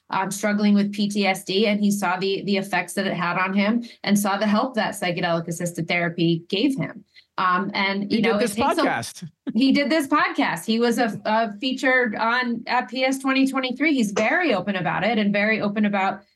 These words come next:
Speaker 1: you know, his experience. But, but I mean, it takes a long time for everyone in the world to have a personal experience to finally change their minds or to,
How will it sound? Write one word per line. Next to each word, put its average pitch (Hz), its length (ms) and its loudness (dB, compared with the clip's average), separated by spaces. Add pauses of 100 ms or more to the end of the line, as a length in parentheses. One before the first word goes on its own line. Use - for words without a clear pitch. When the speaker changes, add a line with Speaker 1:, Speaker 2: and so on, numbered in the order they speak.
(100)
Speaker 1:
you 208 100 0
know, 196 120 2
his 202 240 2
experience. 202 720 0
But, 196 320 -2 (580)
but 208 260 -2 (500)
I 220 60 0
mean, 202 300 4
it 208 140 0
takes 247 240 -2
a 226 60 2
long 220 260 4
time 226 300 0
for 208 200 0
everyone 202 460 0
in 190 80 -6
the 180 100 -4
world 202 300 2
to 180 60 0
have 190 220 -2
a 190 60 -4
personal 208 440 0
experience 196 540 0
to 180 100 -4
finally 190 400 0
change 190 300 -4
their 175 120 -2
minds 185 380 0
or 175 120 -4
to, 175 260 -2